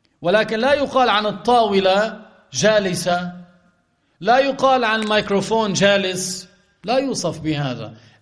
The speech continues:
الجلوس في اللغة يطلق على ما له نصف أعلى ونصف أسفل. البهائم يقال جلست عن البهائم، الخنازير والقردة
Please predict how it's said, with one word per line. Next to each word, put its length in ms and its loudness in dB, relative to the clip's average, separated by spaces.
الجلوس 680 0
في 80 -2
اللغة 680 2
يطلق 640 0
على 320 2
ما 180 0
له 300 0
نصف 380 -4
أعلى 280 0
ونصف 500 -4
أسفل. 340 -10
البهائم 800 0
يقال 360 -2
جلست 580 -2
عن 140 -6
البهائم، 600 0
الخنازير 720 0
والقردة 840 2